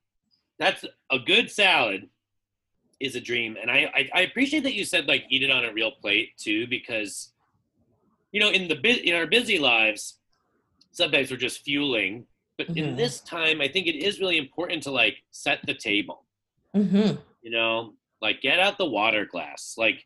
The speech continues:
Speaker 1: you don't
Speaker 2: Mm-hmm.
Speaker 1: have to drink out of this plastic cup that you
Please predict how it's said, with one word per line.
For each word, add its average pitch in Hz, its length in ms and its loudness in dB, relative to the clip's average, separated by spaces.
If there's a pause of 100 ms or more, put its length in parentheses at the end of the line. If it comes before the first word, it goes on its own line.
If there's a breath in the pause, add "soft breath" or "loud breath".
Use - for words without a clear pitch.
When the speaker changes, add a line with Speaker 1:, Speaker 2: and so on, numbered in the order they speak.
Speaker 1:
you 208 240 0
don't 185 120 2
Speaker 2:
Mm-hmm. 196 40 0
Speaker 1:
have 185 140 0
to 165 80 -6
drink 143 300 -2
out 131 200 4
of 117 100 0
this 120 420 -2 (100)
plastic 120 500 0
cup 127 300 0 (100)
that 123 140 -4
you 117 280 -4